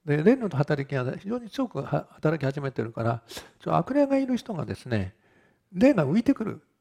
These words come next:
浮いてくる確率が非常に多くなってきてるっていうのを見-、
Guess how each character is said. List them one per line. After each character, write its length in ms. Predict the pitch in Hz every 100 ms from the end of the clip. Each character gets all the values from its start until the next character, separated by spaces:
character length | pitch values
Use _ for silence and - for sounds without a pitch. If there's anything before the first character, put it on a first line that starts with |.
| _ _ _ _ _ _ _ _ _ _ _ _ -
浮 160 | 156 220
い 40 |
て 120 | 262
く 140 | 262 247
る 320 | 151 113 113
確 260 | - - 135
率 160 | 120
が 80 | 120
非 80 | 135
常 100 | 190
に 60 |
多 100 | 240 254
く 120 | 156
な 60 |
っ 40 | 107
て 220 | - 110 _ _
き 80 | -
て 120 | 117
る 180 | 95 -
っ 580 | _ _ _ _ _
て 100 | -
い 20 | 127
う 40 |
の 60 | 120
を 20 |
見-、 180 | 123